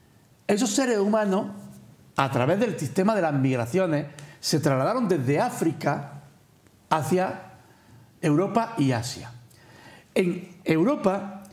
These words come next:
tuvieron contacto con los neandertales, que eran unos homínidos, podemos decir que de otra rama, que tienen una relación con nosotros similar a la que pueden tener,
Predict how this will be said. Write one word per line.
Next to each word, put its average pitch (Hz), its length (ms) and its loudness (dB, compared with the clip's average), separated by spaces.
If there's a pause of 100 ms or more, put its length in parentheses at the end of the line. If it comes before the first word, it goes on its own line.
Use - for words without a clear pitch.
(180)
tuvieron 208 360 2
contacto 214 580 0
con 240 180 2
los 214 120 0
neandertales, 135 880 0 (720)
que 233 100 2
eran 262 280 0
unos 269 260 2
homínidos, 202 720 2 (1500)
podemos 135 280 2
decir 180 320 -2
que 135 340 -2 (300)
de 139 180 2
otra 196 280 0
rama, 175 520 0 (1000)
que 165 120 2
tienen 233 320 2
una 247 140 2
relación 220 380 -2
con 220 120 -2
nosotros 196 380 -2
similar 170 460 0
a - 20 0
la 190 100 0
que 143 80 -4
pueden 170 220 -2
tener, 190 540 -2